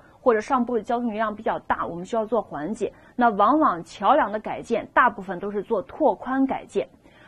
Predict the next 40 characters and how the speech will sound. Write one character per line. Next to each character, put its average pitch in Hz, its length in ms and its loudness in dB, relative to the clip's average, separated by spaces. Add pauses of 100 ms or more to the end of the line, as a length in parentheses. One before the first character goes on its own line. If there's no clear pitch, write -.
原 240 220 8
来 294 160 6
桥 - 240 -4
面 240 180 0
这 254 140 -2
么 202 120 -2
宽， 202 320 -4
我 190 100 2
们 262 140 2
往 277 180 4
两 165 240 -2
边 226 200 2 (120)
多 302 160 2
去 262 140 -2
拓 233 180 -4
宽 233 200 -4
一 214 100 -8
下， - 200 -4 (200)
那 277 100 6
你 220 160 6
需 - 180 -6
要 285 140 8
把 160 180 2
拓 269 200 -2
宽 285 200 -2
部 269 140 -4
分 202 220 -4
底 151 160 -10
下 - 100 -10
的 214 80 -4
主 - 180 -12
体 226 160 -8
结 165 160 -8
构 185 120 -4
都 220 100 -2
要 202 100 0
做 185 160 -6
出 160 140 -10
来 - 80 -12
的。 - 100 -16